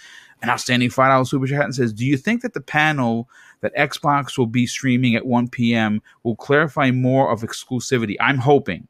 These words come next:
dude, I really do. Or would they keep, uh, stringing us along? It's, I, I actually hope that they do get, let us know something,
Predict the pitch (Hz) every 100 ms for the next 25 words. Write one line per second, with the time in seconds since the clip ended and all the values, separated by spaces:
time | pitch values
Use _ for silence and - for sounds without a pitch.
0 | _ 104 95 90 101 110 113 107 98 110
1 | 120 120 127 123 - 147 127 - - -
2 | - 123 123 - - 135 135 120 - 120
3 | 117 104 - 147 139 - - 127 143 -
4 | 143 147 139 135 117 127 120 113 113 104
5 | - 123 135 - 135 113 127 139 180 233
6 | - 139 120 - 98 87 -